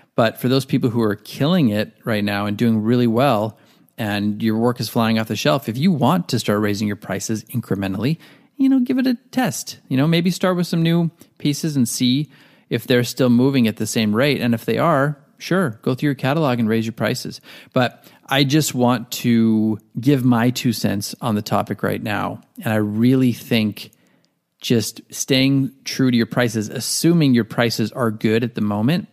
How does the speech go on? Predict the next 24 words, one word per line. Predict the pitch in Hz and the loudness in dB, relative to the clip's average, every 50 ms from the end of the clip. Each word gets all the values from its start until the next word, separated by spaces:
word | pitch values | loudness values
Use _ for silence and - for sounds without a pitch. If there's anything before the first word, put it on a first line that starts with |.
| _ - | _ -10
assuming | 139 - - 156 143 135 | -6 -2 0 2 2 4
you're | 120 110 110 | 4 4 4
not | 113 113 113 - | 2 2 0 -2
really | 117 110 104 101 104 113 117 123 120 120 117 110 | -4 -4 -2 0 0 2 2 2 2 2 2 0
undervaluing | 113 107 104 104 101 104 104 104 107 110 110 110 110 107 | 0 -2 -2 -2 -2 -2 -2 -2 0 0 0 0 0 0
your | 104 101 | -2 -2
work. | 104 104 101 107 135 151 - - - - _ - 262 - - | -4 -4 -2 -2 -4 -4 -6 -10 -20 -20 _ -20 -18 -12 -8
I, | 117 113 | -8 -6
I | 117 | -6
probably | 117 - 127 120 117 110 | -2 0 0 2 2 0
should | - - 110 | -2 -2 -4
have | 98 - | -2 -2
said | - 107 101 | -2 -2 -2
that | 104 101 | -2 -4
earlier. | - - 101 107 110 120 147 151 156 147 - | -4 -4 -4 -2 0 0 0 0 -2 -4 -6
If | - - | -6 -4
you're | 127 127 | -2 0
<laughs> | 139 143 | 2 2
undervaluing | 135 123 117 120 127 127 135 123 | 2 2 2 2 2 2 4 4
your | 113 110 107 107 | 4 4 2 4
work, | 135 143 127 120 113 - - - - - - _ _ _ - | 4 4 4 2 0 -4 -10 -20 -20 -20 -20 _ _ _ -2
don't | - 120 101 104 | -2 0 0 0
do | 104 113 110 | 0 0 0
that. | 92 90 - - - | 0 -2 -6 -10 -14